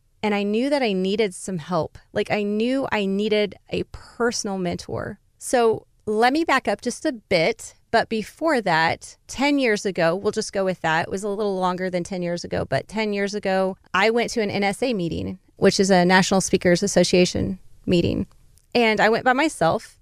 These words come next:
again, putting myself in places and, and trying to learn things that would help me grow into who I was born to be. And I met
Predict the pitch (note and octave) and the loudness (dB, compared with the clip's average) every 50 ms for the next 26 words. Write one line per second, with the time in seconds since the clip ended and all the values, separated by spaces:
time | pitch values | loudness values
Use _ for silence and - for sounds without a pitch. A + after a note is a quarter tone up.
0 | - - - - E3+ G3+ F#3+ F#3 F3+ F3+ G3+ B3+ C4+ - _ - - - G3+ G3+ | -20 -12 -6 -4 -2 0 2 2 2 2 0 -2 -6 -8 _ -8 -2 0 2 2
1 | G#3+ A3+ A#3+ B3 - A#3+ G#3+ - A#3+ A3 G#3 - A3+ G3+ G3 G3 - A#3+ A3+ B3 | 2 2 2 2 2 2 0 0 0 -4 -2 0 0 0 0 0 2 2 2 2
2 | B3 A#3 A3+ G3 F#3 F3+ - - _ _ _ _ - G#3 G#3 G3 G3+ G3 G3 - | 2 0 -2 -2 -4 -4 -8 -10 _ _ _ _ -6 -4 -2 -2 -2 -2 -4 -6
3 | - - - - A3+ G#3+ G#3 G#3+ G#3+ - G#3 G#3 G#3 G#3 G3+ - G3+ G3+ G3+ G#3 | -10 -12 -6 -2 0 0 0 0 -2 -4 -2 -2 0 0 0 0 0 0 0 0
4 | G#3+ G#3 - - F#3+ F#3 F3+ F3 F3 - _ _ _ _ _ _ _ _ _ _ | -2 -2 -2 0 2 4 4 2 0 -2 _ _ _ _ _ _ _ _ _ _
5 | _ _ _ _ _ _ - G3+ G#3 G#3+ G3+ F3+ G3+ G3+ F#3 - G#3+ G#3 G3+ G#3 | _ _ _ _ _ _ -4 2 2 4 4 4 2 2 2 0 0 -2 -2 -2
6 | A3 A3 G#3 _ _ _ _ _ _ _ _ _ _ _ _ - - - F#3+ E3+ | -4 -6 -8 _ _ _ _ _ _ _ _ _ _ _ _ -20 -20 -16 -12 -6
7 | - F#3+ F#3 F#3+ G3+ G#3 G3+ G#3 - - G3 F3+ - G3+ F#3+ G3 - - E3+ F3+ | 0 2 4 4 4 2 0 -2 -2 -2 -2 0 0 0 -2 -2 0 0 0 2
8 | G#3 G#3+ G3 F#3 - _ - D#3 E3+ F#3+ G#3 A3+ B3+ G#3+ - B3 G3+ F3 F#3 A3 | 2 0 0 -2 -4 _ -8 -4 -2 -2 0 0 -2 -2 -2 -2 -2 0 -2 -2
9 | G#3 _ _ _ _ - - - - - - - - - - - - _ _ _ | -4 _ _ _ _ -20 -20 -20 -20 -18 -18 -18 -18 -18 -20 -20 -20 _ _ _
10 | _ _ _ _ - B3 B3 A#3 A3+ A3+ G#3+ G#3 G#3 G3 - - - - - | _ _ _ _ 2 4 4 4 4 4 4 4 4 2 0 -2 -8 -14 -14